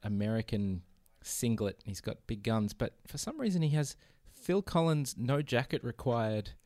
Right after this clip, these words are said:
<laughs> the album cover, just propped behind him. So I think that says a lot about Civil War enthusiasts, uh, big Phil Collins fans. So, uh, he, he's eaten it dry, and then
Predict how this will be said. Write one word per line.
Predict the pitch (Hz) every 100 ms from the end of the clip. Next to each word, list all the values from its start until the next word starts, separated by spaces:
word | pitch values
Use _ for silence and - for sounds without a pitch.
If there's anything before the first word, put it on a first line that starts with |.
| -
<laughs> | 214 - - - - 302 - _ _
the | 110 -
album | 165 202 131
cover, | 117 110 98
just | 98 104 -
propped | - 110 -
behind | 101 98 92
him. | 80 82
So | - 123 120 120
I | - _ _ _ _ -
think | -
that | -
says | - 110
a |
lot | 101 98
about | 95 -
Civil | - 98 95
War | 98 92 - - - -
enthusiasts, | 117 117 117 131 147 - - - - -
uh, | 104 107 107 104 - -
big | - 117
Phil | - -
Collins | - 170 131
fans. | - - - - - -
So, | 151 143
uh, | 135 131
he, | 135 143
he's | 131 131
eaten | 143 120
it | 110
dry, | 117 110 110
and | 113 110
then | 104 104 104